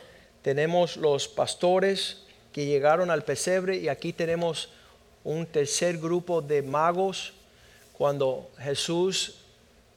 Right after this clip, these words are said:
nació, vinieron del oriente a Jerusalén unos magos. Versículo dos, ellos decían: "¿Dónde está el rey de los judíos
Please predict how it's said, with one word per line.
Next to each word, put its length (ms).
nació, 540
vinieron 560
del 100
oriente 540
a 80
Jerusalén 560
unos 240
magos. 260
Versículo 460
dos, 460
ellos 320
decían: 800
"¿Dónde 480
está 720
el 220
rey 480
de 160
los 180
judíos 640